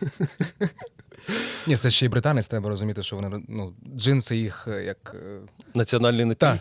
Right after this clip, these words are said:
Speaker 2: та.
Speaker 1: Я тоді цього не розумів. Він мене зупинив, бачу, що дуже злий,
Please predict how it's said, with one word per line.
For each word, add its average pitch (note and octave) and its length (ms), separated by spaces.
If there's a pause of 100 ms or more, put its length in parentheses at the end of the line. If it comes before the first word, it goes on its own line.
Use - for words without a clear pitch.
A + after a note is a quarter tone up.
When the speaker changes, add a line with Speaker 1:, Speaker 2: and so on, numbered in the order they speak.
(120)
Speaker 2:
та. A#2+ 140
Speaker 1:
Я C3 100
тоді B2+ 220
цього B2 260
не A2+ 100
розумів. A#2+ 500 (240)
Він A#2 360
мене A2 220
зупинив, A#2+ 640 (240)
бачу, A#2 420
що - 120
дуже G#2+ 280
злий, B2+ 400